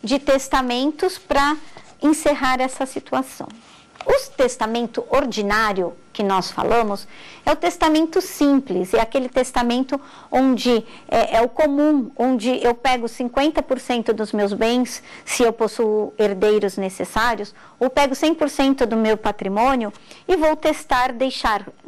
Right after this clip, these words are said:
através de um instrumento, a minha vontade. Neste caso, vai ser, posso fazer de próprio punho e levar a um testador, ou no caso, normalmente o que se é feito é onde um tabelião,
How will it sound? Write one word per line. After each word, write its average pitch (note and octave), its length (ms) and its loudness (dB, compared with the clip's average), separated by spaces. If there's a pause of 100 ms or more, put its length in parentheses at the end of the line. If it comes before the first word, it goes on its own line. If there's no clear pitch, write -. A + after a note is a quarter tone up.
(180)
através G#3+ 440 0
de G#3+ 60 -4
um A#3+ 100 0
instrumento, C#4 720 0 (320)
a A#3 100 -2
minha A#3 220 0
vontade. - 680 -6 (380)
Neste F#4 260 0
caso, B3 400 0
vai A#3 180 2
ser, A3+ 280 0 (240)
posso A3 560 -2
fazer G3+ 520 0 (320)
de G#3+ 140 -4
próprio A3+ 460 0
punho A#3+ 480 0 (480)
e - 40 2
levar A3+ 500 2
a G#3+ 60 0
um G#3+ 120 -2
testador, A3+ 600 0 (320)
ou A#4 320 2
no F4 120 -4
caso, C#4 560 -2
normalmente B3+ 640 0
o - 20 -6
que - 120 -20
se - 160 -2
é B3 40 0
feito B3+ 480 0
é B3+ 340 0 (400)
onde C4 420 2
um A4 200 4
tabelião, B3+ 840 2